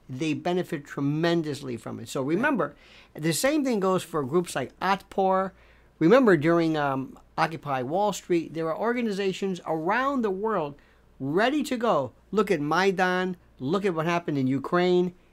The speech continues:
There are groups that will show you how to organize, how to meet,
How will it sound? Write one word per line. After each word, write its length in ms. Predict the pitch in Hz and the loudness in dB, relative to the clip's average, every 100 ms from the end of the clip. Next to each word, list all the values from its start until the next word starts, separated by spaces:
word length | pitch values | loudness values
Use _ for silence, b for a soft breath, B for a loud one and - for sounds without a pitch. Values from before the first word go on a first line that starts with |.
| b - | b -2
There 220 | 381 370 | 2 4
are 100 | 208 | 2
groups 800 | 139 139 226 247 196 - - - b - | 0 -4 0 0 -2 -6 -14 -16 b -6
that 320 | 156 208 202 | 2 2 2
will 160 | 185 175 | 0 0
show 320 | - 202 196 | -2 -2 0
you 300 | 170 151 - - | 0 -2 -6 -14
how 300 | - 202 254 | -4 2 2
to 100 | 254 | 2
organize, 640 | 214 196 175 151 131 117 - b b b b | 2 2 2 -2 -6 -12 -18 b b b b
how 300 | - 214 247 | 0 2 2
to 180 | - 254 | 2 0
meet, 320 | 214 160 - | 2 2 -2